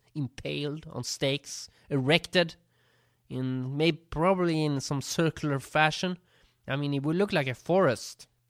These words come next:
Thirty thousand. And in, amongst this, you know, uh, in the middle of all this horror,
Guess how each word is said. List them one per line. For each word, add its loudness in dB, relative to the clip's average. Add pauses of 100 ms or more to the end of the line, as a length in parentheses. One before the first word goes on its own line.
Thirty 2
thousand. 2 (1400)
And 2
in, 2
amongst 6
this, -4
you -6
know, -6
uh, -18 (260)
in -12
the -6
middle 6
of 2
all 8
this 2
horror, 6